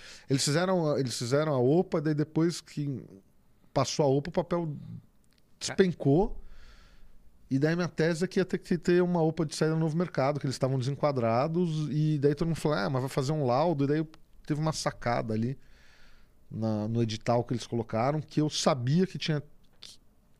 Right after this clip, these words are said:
que se os caras viessem com gracinha no laudo, é, eu ia falar assim, "Cara, ent-, se você,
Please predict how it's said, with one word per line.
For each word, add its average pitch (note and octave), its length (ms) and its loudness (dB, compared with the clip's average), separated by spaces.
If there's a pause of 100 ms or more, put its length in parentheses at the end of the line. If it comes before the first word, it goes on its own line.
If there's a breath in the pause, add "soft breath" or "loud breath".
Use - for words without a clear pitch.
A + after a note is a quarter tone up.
(120)
que - 120 -8
se - 200 2
os E3 120 0
caras F3 300 0
viessem D3 280 -2
com C#3 140 -2
gracinha A#2+ 560 -4
no G#2 140 -4
laudo, A2+ 480 0 (1200 soft breath)
é, G#2 580 0
eu A#2+ 80 0
ia C3 100 2
falar B2+ 180 -4
assim, A#2 120 -8
"Cara, A2 300 0
ent-, - 180 -10
se - 160 -12
você, A2+ 920 -2